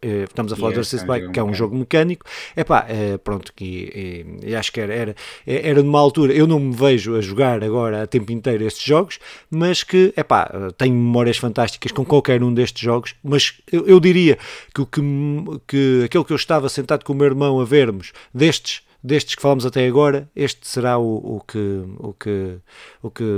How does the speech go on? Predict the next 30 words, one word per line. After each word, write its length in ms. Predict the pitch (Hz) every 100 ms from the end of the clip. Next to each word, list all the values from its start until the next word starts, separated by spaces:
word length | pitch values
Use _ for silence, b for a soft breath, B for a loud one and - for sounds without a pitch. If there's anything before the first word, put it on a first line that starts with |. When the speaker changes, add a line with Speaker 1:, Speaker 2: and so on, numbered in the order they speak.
| 98
Speaker 1:
a 80 | 127
passar 300 | - - 123
o 40 | 113
comando 320 | 131 123 120
um 40 |
para 120 | 113
o 60 | 117
outro 320 | 139 135 -
e 20 | 117
não 80 |
sei 160 | 110 113
o 20 |
quê, 220 | - 120 -
é, 880 | 113 104 104 101 - - - - - -
é, 60 | 104
este 220 | - 95
era 100 | 92
extraordinário. 720 | - - 104 95 95 85 87 113
Speaker 2:
Diverti-me 480 | 120 120 - 127
bastante 480 | 123 120 - 123 131
a 20 |
jogar 580 | 117 117 120 120 139 - _ -
esta 300 | 117 - 117
fase 280 | 127 120 -
para, 280 | 147 147
para 220 | 147 160 156
poder 160 | 147
falar 240 | 139 147 135
de 100 | 127
jogo, 180 | 123